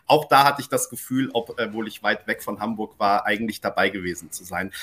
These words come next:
Aber bevor wir jetzt gleich, ähm,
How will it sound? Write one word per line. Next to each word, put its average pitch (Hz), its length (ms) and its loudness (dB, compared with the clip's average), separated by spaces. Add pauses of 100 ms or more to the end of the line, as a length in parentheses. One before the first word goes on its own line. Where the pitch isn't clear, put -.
(340)
Aber 156 400 6
bevor 147 320 0
wir 147 80 6
jetzt 135 240 0
gleich, 127 380 2
ähm, 113 360 -4